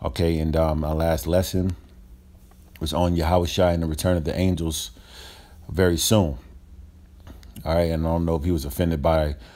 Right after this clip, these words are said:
um, our Lord and Savior's name being put in the title, uh, Yahweh Shai, or if he was offended by the actual depiction of our Lord and Savior.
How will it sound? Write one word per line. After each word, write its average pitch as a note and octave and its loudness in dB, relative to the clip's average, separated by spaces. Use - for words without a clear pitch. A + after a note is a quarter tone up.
um, D2 -2
our D#2 -2
Lord E2 2
and D#2 -2
Savior's D2+ -2
name F2 0
being D#2 -2
put F2+ -2
in - -4
the B1+ -8
title, G2 2
uh, - -6
Yahweh F#2 0
Shai, F#2 2
or D#2+ 0
if C#2+ -6
he F2 0
was E2 0
offended D#2+ -2
by D#2 0
the D2 -4
actual D2+ -2
depiction F#2+ -2
of F2 2
our F2 4
Lord F2+ 0
and F2 -2
Savior. E2+ 0